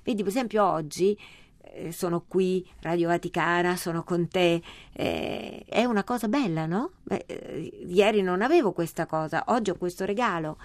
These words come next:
ogni giorno ci regala qualche cosa e quindi non bisogna con la tristezza, con la malinconia, con l'incupirsi, perdere questi momenti della vita che sono dei regali fantastici e ce li dobbiamo godere tutti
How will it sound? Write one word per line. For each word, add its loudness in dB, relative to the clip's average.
ogni 4
giorno 2
ci -6
regala 0
qualche -10
cosa -10
e -6
quindi 2
non 2
bisogna 2
con 0
la 2
tristezza, -2
con -4
la -2
malinconia, -2
con -4
l'incupirsi, -2
perdere 4
questi 2
momenti 4
della 2
vita 0
che 0
sono -4
dei -2
regali 0
fantastici 0
e -8
ce -4
li -4
dobbiamo 0
godere 2
tutti -2